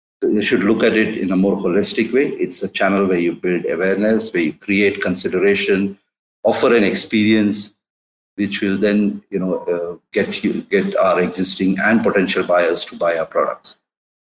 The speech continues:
Uh, you almost need to, you know, uh, be, be creating a se-, completely separate department for a digital strategy, uh, strategy which includes, uh,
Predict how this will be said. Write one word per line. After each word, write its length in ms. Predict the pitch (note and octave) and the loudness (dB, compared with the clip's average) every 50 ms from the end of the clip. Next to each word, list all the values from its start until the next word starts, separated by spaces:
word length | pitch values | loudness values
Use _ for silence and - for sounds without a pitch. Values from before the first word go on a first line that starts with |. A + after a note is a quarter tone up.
| _ _ - G#2 | _ _ 0 2
Uh, 160 | G2+ G#2 G#2+ | 4 4 6
you 200 | G#2 A2+ C#3+ C3+ | 6 6 6 6
almost 360 | C3+ C3 D3 D#3 D3+ - - | 6 6 6 6 4 4 4
need 220 | C3 C3+ C#3 C3+ | 4 4 4 4
to, 380 | C#3 C3 B2+ B2 A2 - A2+ G2+ | 4 6 6 6 4 4 2 2
you 120 | G#2 A2+ A#2 | 2 2 4
know, 320 | A#2+ A2 G#2 G2 G#2 G2 | 4 4 2 2 2 0
uh, 140 | G2 F#2 F2 E2 - - - G2 E2+ | 0 -2 -2 -4 -6 -8 -8 -6 -4
be, 480 | - G2+ G2 G2 G2 G2 G2 G2 G2 G2 | -2 0 0 2 2 2 0 0 -2 -6
be 120 | - - | -10 -10
creating 440 | - - - A#2+ A#2 A2+ A#2 B2 A#2+ | -8 -4 0 0 2 2 4 2 2
a 60 | G#2+ | 2
se-, 180 | - - G#2+ - - | 2 0 -2 -2 0
completely 420 | - G#2 G2 - C3 A#2+ A#2+ A#2+ A2 | -2 -4 -2 0 0 0 0 0 -2
separate 440 | - - G#2 - - G#2 G2 - | 0 -2 -4 -2 0 -2 -2 0
department 540 | - F#2 F#2+ G2 G2+ G#2 G#2+ A#2+ G#2 F#2 - | -2 -2 0 2 2 2 2 0 -2 -2 -2
for 200 | - G2 F#2 F#2 | -2 -2 0 0
a 100 | F#2 - | -2 -4
digital 340 | - - - _ - G2 F2 | -6 -10 -10 _ -8 -6 -6
strategy, 600 | - - - F2 F2+ F2 - - F#2 F2+ E2 - _ _ _ _ _ _ _ _ - | -4 -2 0 -2 -2 -2 -4 -6 -6 -6 -6 -8 _ _ _ _ _ _ _ _ -2
uh, 100 | G2+ F2+ | -2 -2
strategy 480 | - - A#2 G#2 G#2 A2 G2+ F#2+ F#2 | 0 0 0 0 0 0 0 0 0
which 180 | E2+ F2 E2+ F2+ | 0 -2 -2 -4
includes, 520 | F#2+ F#2+ F#2 G2+ G2+ G2 G2 F#2+ - - | -4 -4 -2 -2 -2 -2 -2 -2 -4 -4
uh, 240 | F#2 F2 F2 F2 E2+ | -4 -2 -2 -2 -4